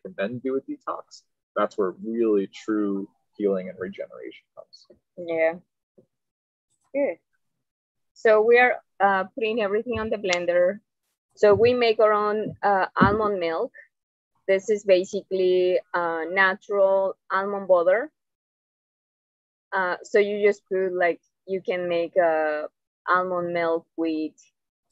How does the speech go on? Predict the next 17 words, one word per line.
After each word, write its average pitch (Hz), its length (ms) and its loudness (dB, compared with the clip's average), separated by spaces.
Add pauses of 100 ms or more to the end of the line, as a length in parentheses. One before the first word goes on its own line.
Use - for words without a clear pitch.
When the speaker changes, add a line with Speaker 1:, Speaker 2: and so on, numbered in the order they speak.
(200)
Speaker 2:
one 208 340 4
teaspoon 175 760 -2 (140)
of 156 140 4 (120)
almond 185 380 2
butter 160 460 2 (100)
and 156 160 -8
then 156 240 -6
water, 180 460 6 (120)
and 175 160 -6
then 170 220 -6
you 180 140 -4
make 185 260 -4 (840)
almond 254 340 0
milk. 147 260 -6 (300)
It's - 240 -8
super 220 300 0
easy. 190 340 -6